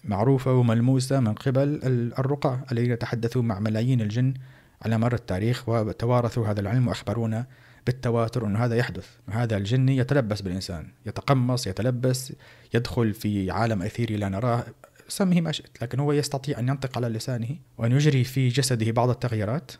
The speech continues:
ومنها وأهمها هو أن مثلًا يتلاعب بخياله، بمعنى أنه إذا كان سحر تفرقة بين زوجين فهو يرى زوجته في هيئة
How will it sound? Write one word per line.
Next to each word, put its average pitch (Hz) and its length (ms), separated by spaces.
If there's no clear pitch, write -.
ومنها 131 280
وأهمها 117 480
هو 127 200
أن 120 260
مثلًا 127 560
يتلاعب 143 380
بخياله، 107 560
بمعنى 110 340
أنه 107 140
إذا 107 120
كان 117 220
سحر 117 280
تفرقة 123 540
بين 104 380
زوجين 107 520
فهو 117 340
يرى 113 220
زوجته 110 400
في 107 180
هيئة 117 300